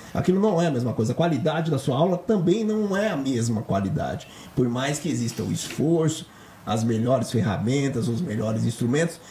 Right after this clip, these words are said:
nem todos os alunos se adaptam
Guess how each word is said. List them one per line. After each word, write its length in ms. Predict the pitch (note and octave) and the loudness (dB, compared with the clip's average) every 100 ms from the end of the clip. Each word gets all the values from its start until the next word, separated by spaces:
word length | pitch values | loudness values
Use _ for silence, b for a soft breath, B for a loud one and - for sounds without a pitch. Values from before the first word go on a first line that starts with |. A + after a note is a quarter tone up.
| B - | B -2
nem 360 | G#3+ C#4 C#4+ | 0 2 2
todos 460 | A3 G3 F#3+ F3+ D#3+ | 2 2 2 2 4
os 60 | E3+ | 2
alunos 520 | B2+ A2+ G#2+ A2 A2+ | 2 0 0 -2 0
se 120 | F3 | 0
adaptam 580 | E3 D#3 D3 F3 - | 0 2 2 0 -2